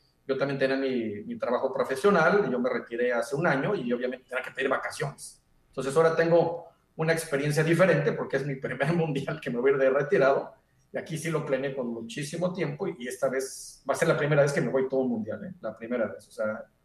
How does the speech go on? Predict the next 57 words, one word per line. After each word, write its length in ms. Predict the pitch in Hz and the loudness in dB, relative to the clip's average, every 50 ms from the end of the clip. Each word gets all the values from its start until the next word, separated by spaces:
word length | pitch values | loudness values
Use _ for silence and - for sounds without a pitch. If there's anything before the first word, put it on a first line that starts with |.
| _ _ | _ _
obviamente 320 | 175 175 165 170 165 147 | 2 4 4 4 4 4
en 80 | 139 139 | 4 4
México 320 | 170 170 175 196 - 202 | 4 4 4 4 4 6
lo 120 | 175 143 135 | 6 6 6
viví 400 | 131 131 135 151 - - - - | 6 6 6 4 4 2 0 -2
porque 240 | - 117 - - 120 | -4 -6 -4 -6 -6
viví 240 | 113 110 110 123 123 | -6 -4 0 2 2
allá 540 | 123 123 135 135 139 160 - - - - - _ - | 4 4 4 4 4 2 0 -4 -8 -12 -18 _ -12
en 60 | 127 | -10
el 60 | 117 | -8
ochenta 320 | 117 117 - 123 117 120 123 | -8 -6 -6 -4 -4 -4 -4
y 60 | 120 | -4
seis, 200 | 113 123 - - | -4 -4 -4 -4
fue 80 | - 135 | 0 0
la 140 | 143 139 - | 2 2 0
primera 320 | 127 127 123 123 123 113 | -2 -2 -2 -2 -2 -2
vez 160 | 110 120 - | -2 -4 -8
que, 120 | - - - - _ _ _ _ _ _ _ _ _ _ _ _ | -12 -16 -20 -20 _ _ _ _ _ _ _ _ _ _ _ _
que 240 | - 113 104 107 | -8 -6 -6 -4
voy 180 | 104 107 110 110 | -4 -4 -4 -4
a 20 | |
un 60 | 113 113 | -4 -2
mundial, 200 | 117 160 190 196 | 0 2 4 4
porque 140 | 190 - - | 4 4 4
lo 100 | 151 143 | 4 4
tienes 180 | - 240 233 233 | 4 4 4 4
que 80 | 240 | 4
planear, 320 | - - 180 165 190 180 175 | 4 4 4 4 4 4 4
tienes 180 | 185 196 185 | 2 2 2
que 100 | - - | 2 0
ver, 300 | 151 143 - - - - _ _ _ _ _ _ - | 0 0 0 -2 -8 -16 _ _ _ _ _ _ -4
"¿Quiero 260 | - 151 170 175 170 | 0 2 4 6 6
ir 180 | 165 175 175 - | 6 4 4 2
a 60 | 143 | 0
los 140 | 131 120 - | -2 -2 -4
primeros 440 | - - 135 123 127 143 147 147 147 | -6 -8 -6 -4 -2 -2 -2 -4 -4
juegos 480 | - - 185 196 196 185 190 214 208 196 | -2 0 2 2 2 0 -2 -2 -2 -4
o 160 | - - - | -4 -6 -6
quiero 280 | - 147 143 143 139 135 | -6 -4 -2 0 0 2
ir 220 | 135 143 147 139 | 2 2 2 0
a 160 | 127 117 117 | 0 0 -2
semifinales 720 | 117 - 120 120 113 - 123 120 123 131 127 127 120 - - | -4 -6 -10 -10 -10 -8 -6 -4 -4 -4 -4 -6 -8 -10 -14
y 40 | |
finales?". 560 | - - - 120 151 175 175 175 180 175 147 151 | -20 -16 -6 -2 0 0 2 0 0 -2 -2 -4
O 20 | |
sea, 100 | 139 - | -4 -4
tú 120 | - 147 | -8 -10
tienes 200 | - 180 - - | -10 -10 -10 -12
que 120 | - - - | -12 -14 -10
planear 300 | - 143 143 139 139 - | -8 -8 -6 -6 -8 -6
todo 140 | - 127 131 | -6 -4 -4
eso, 220 | 131 131 139 143 | -4 -4 -6 -10
qué 80 | - 131 | -12 -12
es 60 | 120 | -12
lo 100 | - 123 - | -12 -14 -16
que 80 | _ - | _ -16
quieres. 200 | - - - | -20 -20 -20